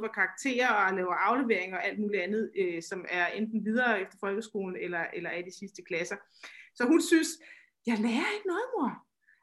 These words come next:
Øh, når hun har siddet og rimet og hoppet rundt og leget bogstavjagt og alt muligt andet, ikke? Og der, altså, det der med, synes de små, at, synes de, de lærer noget, når de har den her,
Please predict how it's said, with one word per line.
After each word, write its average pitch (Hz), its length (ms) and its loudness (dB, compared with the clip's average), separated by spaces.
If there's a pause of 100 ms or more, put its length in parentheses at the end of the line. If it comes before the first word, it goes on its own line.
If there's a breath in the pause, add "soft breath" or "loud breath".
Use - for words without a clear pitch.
(180)
Øh, 220 560 10
når 214 80 6
hun 233 160 8
har 277 60 8
siddet 254 400 8
og 208 80 4
rimet 254 500 8
og 180 40 4
hoppet 214 520 6
rundt 220 280 4
og 196 60 6
leget 180 280 8
bogstavjagt 185 720 4
og 190 100 0
alt 196 140 0
muligt 220 300 6
andet, 220 220 6
ikke? 277 160 4
Og 240 60 8 (100)
der, 269 100 12 (160)
altså, 240 140 2 (340)
det 294 100 4
der 294 120 6
med, 277 220 6 (300)
synes 403 300 6
de 339 40 4 (100)
små, 285 160 4 (120)
at, - 60 -2 (180)
synes 415 200 2
de, 330 140 4
de 247 80 6
lærer 277 300 4
noget, 247 180 4
når 247 100 4
de 226 120 2
har 202 260 8
den 220 100 2
her, 214 160 4